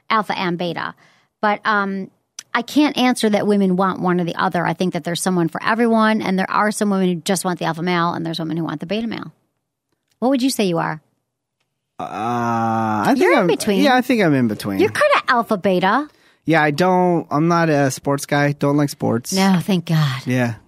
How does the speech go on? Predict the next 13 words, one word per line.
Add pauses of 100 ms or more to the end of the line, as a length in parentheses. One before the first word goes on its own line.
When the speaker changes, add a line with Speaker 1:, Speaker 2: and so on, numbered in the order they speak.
Speaker 2:
don't,
ah,
I
think
it's,
uh, (1200)
I
think
it's
fun
if
you're
there